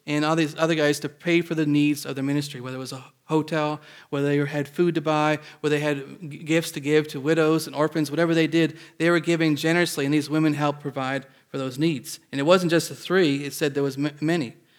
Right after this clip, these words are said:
So Judas, what did he see? He saw abundance, and he saw no lack. There was no lack. He was,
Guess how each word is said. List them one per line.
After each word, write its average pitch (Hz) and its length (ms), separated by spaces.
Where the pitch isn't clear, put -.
So 160 140
Judas, 170 500
what 165 120
did 165 80
he 160 100
see? 160 380
He 151 160
saw 143 300
abundance, 151 680
and 143 80
he 139 60
saw 139 240
no 139 180
lack. 143 400
There 147 80
was 143 100
no 143 140
lack. 143 240
He 135 80
was, 127 180